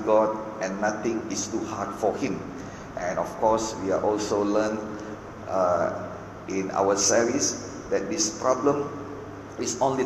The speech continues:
temporary. And when we finish this problem, we will come out not only as victors, but better than before. We see from the Bible that none of the people of God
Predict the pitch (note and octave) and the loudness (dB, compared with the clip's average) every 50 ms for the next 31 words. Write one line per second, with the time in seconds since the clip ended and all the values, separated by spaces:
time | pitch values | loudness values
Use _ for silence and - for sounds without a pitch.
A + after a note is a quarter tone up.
0 | B2+ - D3+ D3 C#3+ B2+ - C3+ A2+ F#2+ F#2 F2 E2+ F2 E2+ E2+ D#2+ - - - | 0 0 -2 -2 -2 -2 0 2 4 4 4 2 2 0 -2 -2 -4 -6 -8 -10
1 | - - - - - - - - G2+ G2+ G2 F#2+ F#2 F#2 F2+ F2 F2+ F#2 F#2 - | -12 -12 -12 -14 -14 -8 -2 0 2 2 4 4 4 2 2 0 -2 -4 -4 -6
2 | F#2 E2+ F2 A2+ C3+ D3+ D3+ D3 C#3+ C#3 C#3 - - E3+ F3 E3 - - - A#2 | -6 -2 0 0 2 2 2 2 2 2 0 4 4 4 6 6 4 0 -2 0
3 | A2 - - G#2+ - F#2+ G2 F#2+ F#2+ F#2+ F#2 G2+ G2+ G2+ G2+ G2 G2+ G2+ G2+ - | 2 2 2 2 2 2 2 2 2 0 0 2 2 2 2 2 2 0 2 0
4 | A2 G#2 G2+ G2 G2+ G#2 G#2+ A#2 - - - - - - - - A2 A#2+ A#2+ - | 0 -2 0 2 2 4 4 4 2 0 -4 -6 -8 -8 -8 0 0 0 0 2
5 | - A#2+ B2 B2+ A#2 A2 A#2 A#2+ - - - - - - - F#2 E2 E2+ - - | 2 2 2 2 2 2 2 2 2 2 4 2 2 4 4 2 2 0 -2 -6
6 | - - F#2+ G2+ G2 G2 - - B2+ B2+ B2+ - - C3+ C3 B2+ C3 C3 - - | -2 2 2 2 2 0 0 2 2 2 2 2 2 4 4 4 2 0 -2 -2
7 | - G3 F#3+ F#3+ - - - - - A2+ G#2+ F2+ - - D#2+ - - - - - | 0 0 0 0 0 -2 -4 -2 2 2 2 2 2 -2 -6 -8 -10 -10 -12 -12
8 | - - - G2 F#2+ - - - A#2+ A2+ A2+ A2 G#2+ G#2+ A2 G2+ - G#2 A2 A2 | -12 -12 -10 -6 -4 -2 -2 0 -2 -2 0 0 0 0 0 0 0 0 2 2
9 | A#2 A2+ A2 B2 B2 A#2+ A#2+ - - - - - - - F#2+ F#2 - - - - | 2 4 4 2 2 2 0 -4 -6 -6 -8 -8 -6 -4 -2 -2 -2 -2 -2 0
10 | C3+ D#3 D#3+ E3 D#3+ - - - - - - C3 - - A#2 A#2 A#2 - D#3 - | 2 2 2 0 -2 -4 -6 -8 0 0 0 0 2 0 0 0 0 -2 -2 0
11 | - D3 - - C#3+ - - - B2 B2+ G2 D#2+ | 0 0 2 2 0 0 0 0 2 2 2 2